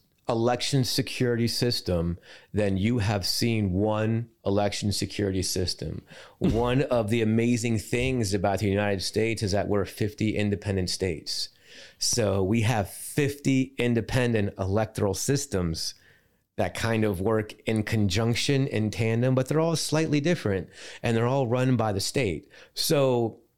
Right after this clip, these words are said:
Speaker 1: there's no overarching schema we can put on this, and we're kind of shooting ourselves in the foot. But at the same time, if I'm suggesting to federalize an election, I think that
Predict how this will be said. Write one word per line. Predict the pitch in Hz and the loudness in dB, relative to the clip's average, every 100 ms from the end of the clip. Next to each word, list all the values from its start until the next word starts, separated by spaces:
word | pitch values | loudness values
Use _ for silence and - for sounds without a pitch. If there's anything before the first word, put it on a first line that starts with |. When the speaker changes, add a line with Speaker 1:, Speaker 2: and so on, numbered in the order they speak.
| _ _ | _ _
Speaker 1:
there's | 113 107 123 117 - | 0 2 2 2 2
no | 123 127 135 135 135 127 120 - - _ _ - | 4 4 4 4 4 4 0 -6 -20 _ _ -2
overarching | 127 135 123 120 117 123 - 113 104 | 0 2 2 2 2 0 0 0 0
schema | - - 120 123 120 107 | -2 -4 0 0 2 2
we | 98 | 2
can | 104 98 92 | 0 0 -2
put | - 117 - | -2 -2 -2
on | 98 90 85 | -2 0 -2
this, | 82 85 - | -2 -2 0
and | 92 | 0
we're | 95 | 0
kind | 123 117 | 0 0
of | 101 | 0
shooting | - 117 107 | 0 -2 0
ourselves | 107 95 - 101 98 | 0 -2 -2 0 0
in | 90 | -2
the | 90 | -2
foot. | - 156 143 107 - - - - - | -2 0 0 0 -6 -18 -20 -12 -4
But | 120 | -2
at | |
the | 92 | 0
same | 104 123 117 107 | 0 0 0 0
time, | 104 135 120 104 95 87 - _ _ _ _ _ _ _ _ _ - | 0 0 0 0 -2 -4 -10 _ _ _ _ _ _ _ _ _ -4
if | 127 - | -4 0
I'm | 113 113 | 0 0
suggesting | - 107 85 113 107 113 | 0 -2 0 0 2 2
to | 95 | 0
federalize | - - 117 107 101 107 104 | 0 -2 0 0 2 2 2
an | |
election, | 95 92 104 98 - | 0 0 0 -2 -2
I | 90 | -2
think | - 107 90 | -2 -2 0
that | 98 98 98 | 0 0 0